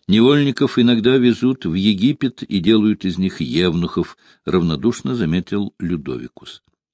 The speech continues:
Поглядев некоторое время на несчастных, епископы стали вновь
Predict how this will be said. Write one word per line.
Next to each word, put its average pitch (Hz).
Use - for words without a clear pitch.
Поглядев 143
некоторое 127
время 127
на 110
несчастных, 92
епископы 123
стали 131
вновь 117